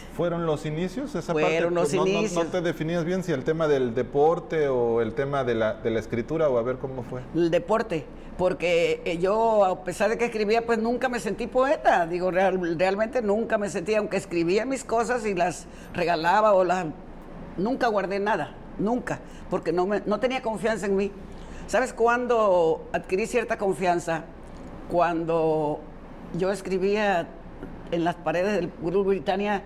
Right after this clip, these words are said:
Speaker 2: las calaveras para todos los socios, o sea, pero muchas calaveras tapizaban las paredes.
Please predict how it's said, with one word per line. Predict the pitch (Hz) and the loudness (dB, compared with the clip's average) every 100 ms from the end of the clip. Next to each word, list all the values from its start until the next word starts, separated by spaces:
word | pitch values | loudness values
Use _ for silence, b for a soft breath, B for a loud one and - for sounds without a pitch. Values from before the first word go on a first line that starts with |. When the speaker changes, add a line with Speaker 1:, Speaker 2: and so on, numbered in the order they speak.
| - | -4
Speaker 2:
las | 170 160 | -4 -2
calaveras | 151 156 175 196 | -2 0 2 0
para | - 160 139 - | 0 -2 -2 0
todos | 233 233 | 2 4
los | 233 | 2
socios, | 247 277 269 185 | 2 0 0 -2
o | 156 | -2
sea, | - - | -6 -6
pero | - 226 | 0 0
muchas | 233 339 269 - | 2 0 0 0
calaveras | 202 185 214 220 | 0 2 2 2
tapizaban | 190 190 220 233 | -2 -2 0 0
las | 202 | 0
paredes. | - 175 165 156 | -2 0 0 -2